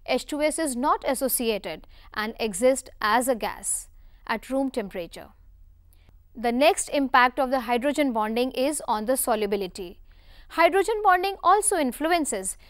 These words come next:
the solubility of one substance in another. For example, alcohol is highly soluble in water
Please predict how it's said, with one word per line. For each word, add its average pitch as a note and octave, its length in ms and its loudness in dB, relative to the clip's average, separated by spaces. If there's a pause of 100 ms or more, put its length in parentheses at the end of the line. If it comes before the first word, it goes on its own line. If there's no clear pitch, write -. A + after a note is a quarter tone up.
(100)
the C4+ 100 -2
solubility D4 680 0
of B3+ 280 0
one B3+ 180 2
substance D4 760 -2 (280)
in D4 260 2
another. G#3+ 460 -2 (420)
For - 220 -2
example, B3 680 0 (220)
alcohol D#4 480 4
is F#4+ 140 2 (100)
highly G#4 260 6
soluble G#3+ 400 0
in A3 140 -4
water F#3+ 400 -8